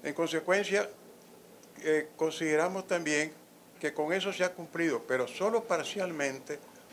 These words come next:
uno de los puntos incluidos en los acuerdos que se tomaron en la mesa de negociación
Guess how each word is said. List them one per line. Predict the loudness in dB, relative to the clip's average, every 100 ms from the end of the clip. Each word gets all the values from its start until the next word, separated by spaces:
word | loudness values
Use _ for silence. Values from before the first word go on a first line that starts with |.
| -20 -10
uno | 0 2 4 4
de | 4
los | 2 0 -2 0
puntos | 2 2 0 -2 -4
incluidos | -4 -2 2 4 2 2
en |
los | 0
acuerdos | 0 0 2 2 4 -2
que | -4
se | -6 -6
tomaron | -4 -2 0 0
en | -4
la | -4
mesa | -4 -2 -2
de | -2
negociación | -2 -4 -4 -6 -4 -4